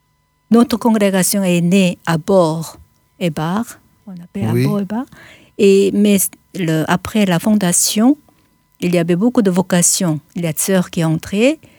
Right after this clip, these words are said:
Speaker 1: surtout des Aveyronnaises. Et le, le couvent a été un peu petit par rapport au nombre qui entraient. Et c'est pourquoi, et en même temps, euh, le couvent de Monteil, euh, le couvent de Bord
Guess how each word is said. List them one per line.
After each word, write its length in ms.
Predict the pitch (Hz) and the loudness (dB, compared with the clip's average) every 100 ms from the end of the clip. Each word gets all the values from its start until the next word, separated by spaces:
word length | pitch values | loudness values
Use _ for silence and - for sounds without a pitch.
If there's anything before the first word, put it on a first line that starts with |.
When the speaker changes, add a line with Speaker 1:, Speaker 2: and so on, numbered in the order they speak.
| _ _ | _ _
Speaker 1:
surtout 420 | - 185 - 180 | -8 -8 -4 -4
des 440 | 165 151 135 147 147 | 0 0 0 -2 0
Aveyronnaises. 720 | 185 185 175 170 196 262 269 311 339 - _ _ _ _ _ _ _ | 0 2 0 0 2 4 2 0 -4 -10 _ _ _ _ _ _ _
Et 280 | 294 185 180 | -2 2 2
le, 680 | 180 175 170 165 160 156 147 - _ _ - - - | 2 0 0 0 0 -2 -4 -8 _ _ -20 -18 -4
le 100 | 185 | -2
couvent 500 | - 220 220 247 294 | 2 2 4 4 2
a 180 | - 180 | 0 0
été 600 | 175 - - 208 202 185 | 0 -4 -2 2 2 2
un 100 | 175 | 0
peu 500 | 180 214 208 180 170 175 _ _ - | -2 0 2 2 -2 -6 _ _ -4
petit 460 | 214 - 233 311 - | -2 2 4 2 0
par 120 | 196 | -4
rapport 400 | 190 180 226 240 | -4 -6 0 2
au 100 | 196 | 2
nombre 500 | 185 196 214 - 220 | 2 2 0 0 -2
qui 180 | 233 190 | 0 0
entraient. 440 | 180 185 - 175 - _ _ _ _ | 0 -2 -2 -6 -6 _ _ _ _
Et 100 | 175 | -2
c'est 160 | 175 214 | 0 0
pourquoi, 480 | 214 190 214 247 302 | -2 -2 0 0 0
et 100 | 185 | 2
en 100 | 175 | 2
même 280 | 202 202 185 | 2 2 0
temps, 300 | - 233 302 - _ _ _ _ 190 | -2 0 0 -2 _ _ _ _ -6
euh, 320 | 175 175 170 | -4 -2 0
le 160 | 185 | 0
couvent 260 | 175 196 190 | 0 0 0
de 100 | 180 | 0
Monteil, 500 | 175 175 - 233 294 185 | 0 -2 2 2 0 -2
euh, 160 | 170 | -4
le 120 | 180 180 | -4 -2
couvent 260 | 214 208 | 2 2
de 100 | 185 | 2
Bord 520 | 170 175 180 226 285 | 0 2 2 2 0